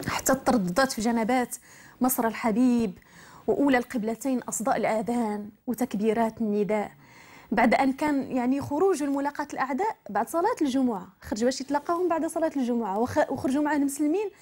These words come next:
من المساجد إلى الجهاد، وهما تيكبروا وكيتضرعوا الله، فانصرهم الله، إنها الأوبة الصادقة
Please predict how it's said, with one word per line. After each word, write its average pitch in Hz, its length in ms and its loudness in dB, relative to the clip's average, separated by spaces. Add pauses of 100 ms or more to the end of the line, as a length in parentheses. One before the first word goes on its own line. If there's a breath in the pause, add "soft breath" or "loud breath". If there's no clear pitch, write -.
(240 loud breath)
من 254 120 4
المساجد 269 600 0
إلى 226 180 0
الجهاد، 220 580 -2
وهما 247 220 0
تيكبروا 254 640 -2 (360 loud breath)
وكيتضرعوا 240 640 0
الله، 240 400 0 (480 soft breath)
فانصرهم 220 500 2
الله، 202 720 -4 (440 loud breath)
إنها 220 340 4
الأوبة 202 320 0
الصادقة 202 640 -4